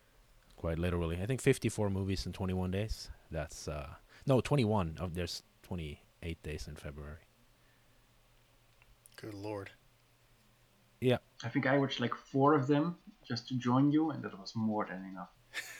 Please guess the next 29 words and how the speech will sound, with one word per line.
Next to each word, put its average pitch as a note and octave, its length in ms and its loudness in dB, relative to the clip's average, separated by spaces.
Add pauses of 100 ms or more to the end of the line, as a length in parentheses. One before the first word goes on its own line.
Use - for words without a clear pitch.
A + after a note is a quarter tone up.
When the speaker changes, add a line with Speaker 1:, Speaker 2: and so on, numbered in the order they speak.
(640)
Speaker 1:
<laughs> F#3 100 0 (1000)
It F#2 140 -10
was, F2 500 -8
uh, E2 360 -6 (840)
yeah, C#3+ 100 0
I B2+ 80 2
think C#3 200 2
I C3 40 4
watched B2 380 0
two A2 300 2
in G2 100 2
March. F2+ 540 -2
I F2 80 -2
was F2 140 -4
like, D#2 180 -6
"Well, D2+ 360 0
why D#2 220 -2
am D2+ 240 -4
I, C#2+ 220 -8 (1040)
God, D#2 280 4
why D#2 160 0
am D#2+ 140 -2
I D2+ 60 0
returning D2 460 -6
to - 80 -12
this D2 180 -8
well?" C#2 320 -6 (160)
And - 160 8
then - 180 4